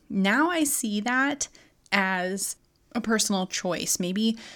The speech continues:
getting your nails done means something special to you. It means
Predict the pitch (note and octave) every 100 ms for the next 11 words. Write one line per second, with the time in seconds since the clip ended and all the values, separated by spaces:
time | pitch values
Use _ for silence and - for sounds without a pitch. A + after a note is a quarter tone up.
0 | - - F#3+ G3 G3 G#3 G3+ G3 F#3+ F#3
1 | F3 F3+ - F#3 F3 F3+ F#3 G3 F3 A3
2 | G#3 E3 - - - E3+ - D#3+ E3 -
3 | E3 - - - D#3+ D#3+ E3 F#3 F3+ F3+
4 | F3+ F3+ F3+ -